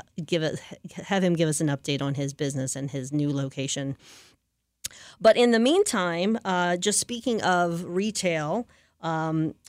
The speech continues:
one of the challenges for retail in downtown, uh, as the way I see it, is just we, we do have limited space. Um, we are always looking for new retailers. Retailers need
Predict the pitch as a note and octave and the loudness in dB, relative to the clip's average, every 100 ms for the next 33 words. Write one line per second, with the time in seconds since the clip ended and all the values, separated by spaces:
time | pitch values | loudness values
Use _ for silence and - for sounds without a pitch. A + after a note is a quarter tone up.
0 | _ E3+ G#3+ A3+ F3+ - G#3+ A#3+ A3 E3 | _ 0 2 2 2 2 2 2 2 2
1 | D#3+ D#3 F3+ E3 F3+ F3+ D#3+ D#3 C3+ E3+ | 0 0 0 0 0 0 0 0 0 0
2 | D#3 D3 C3+ C#3+ - C4 B3+ D#3+ D#3 F#3+ | 0 0 0 -2 -2 0 2 2 2 0
3 | F#3+ - _ D3 D3 D#3+ D3 D#3 D3+ D3 | -4 -18 _ -2 0 0 -2 -2 -2 -2
4 | C#3+ E3+ G3+ D3+ C3 D3 - D#3+ D3+ C#3+ | 0 0 2 0 0 -2 -4 -2 0 0
5 | - C#3+ - D3 G2 F3 E3 F3 F#3 F3+ | -2 -2 -2 -4 -2 -2 -2 -2 -2 2
6 | B3+ G3+ E3 F3 E3 C#3 C#3 - D#3+ C#3 | 2 2 4 2 2 0 -2 -2 0 -2
7 | A#2 - - - C#3+ C#3 C3+ C3+ - D#3 | -2 -4 -4 -2 -2 -2 -2 -4 -4 -2
8 | E3 D3+ D#3 G3 G#3+ G3+ G3 - G3+ G3 | 0 0 2 2 2 0 -2 -2 -2 -2
9 | F#3+ F#3 F#3 F3 F3 E3+ F#3+ - F#3 F3+ | 0 0 0 0 0 -2 -4 -2 -2 0
10 | F3 E3 F3 F#3+ G3 F3 E3 D#3+ D#3+ E3+ | 0 0 -2 -2 0 0 0 -2 -2 0
11 | E3+ | -2